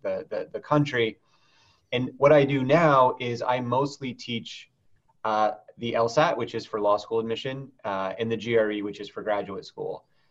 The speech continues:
Um, and so, um, it, it was definitely a thing that started as part-time work. I would do it, uh,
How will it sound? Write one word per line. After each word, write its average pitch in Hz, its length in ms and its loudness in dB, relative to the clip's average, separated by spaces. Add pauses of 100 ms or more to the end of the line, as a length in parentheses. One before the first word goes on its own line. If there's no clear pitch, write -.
(340)
Um, 98 360 -4 (120)
and 113 220 0
so, 120 440 4 (380)
um, 120 340 0
it, 135 140 -4
it 135 80 -4
was 131 160 -4
definitely 147 340 8
a 143 60 4
thing 139 180 0
that 117 100 -4
started 123 300 0
as 104 140 -2
part-time 160 440 4
work. 202 300 0 (140)
I 110 100 -4
would 110 160 -4
do 120 200 -2
it, 120 180 -2
uh, 110 260 4